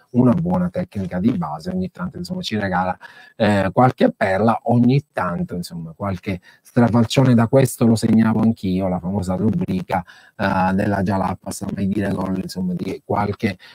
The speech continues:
anno fa. Scherziamo, oh, chiaramente. A questo punto, ragazzi, eh, grazie ovviamente per il vostro affetto, grazie per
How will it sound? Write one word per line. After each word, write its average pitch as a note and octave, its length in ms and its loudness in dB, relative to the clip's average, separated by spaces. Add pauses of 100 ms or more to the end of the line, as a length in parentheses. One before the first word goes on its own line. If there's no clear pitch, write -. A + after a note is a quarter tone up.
(140)
anno A#2+ 500 4
fa. - 240 -8
Scherziamo, A2+ 760 0
oh, G2 640 -4
chiaramente. E3+ 680 4
A A2+ 120 2
questo B2+ 300 -2
punto, C#3+ 260 2
ragazzi, B2+ 840 2
eh, A#2 240 4
grazie D3+ 840 0
ovviamente A#2+ 600 0
per A#2+ 120 0
il A#2+ 120 2
vostro B2 420 -4
affetto, D3 640 -2
grazie A2+ 420 -2
per A2+ 300 -2